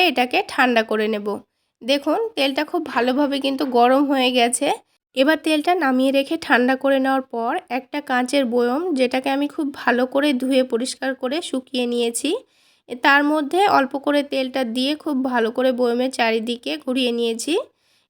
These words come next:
এবার সব আমগুলো কিন্তু আমি এই বয়মের মধ্যে ঢুকিয়ে নেব। আমগুলো বয়মের মধ্যে ঢুকিয়ে নেওয়া হয়ে গেছে। এবার আমি ওপর থেকে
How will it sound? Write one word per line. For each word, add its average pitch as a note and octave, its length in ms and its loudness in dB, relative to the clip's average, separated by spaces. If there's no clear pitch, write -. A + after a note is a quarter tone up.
এবার C#4 320 2
সব C#4+ 260 0
আমগুলো B3 520 0
কিন্তু B3 360 -6
আমি A#3 360 -2
এই B3 180 2
বয়মের A3+ 400 2
মধ্যে A#3 340 0
ঢুকিয়ে A#3+ 400 -4
নেব। A3 200 -6
আমগুলো B3+ 420 2
বয়মের C4+ 380 2
মধ্যে C#4 300 0
ঢুকিয়ে C4 380 -2
নেওয়া C4+ 220 0
হয়ে B3+ 280 0
গেছে। B3+ 360 2
এবার C#4+ 260 2
আমি C#4 260 0
ওপর C4 340 2
থেকে C#4+ 260 -2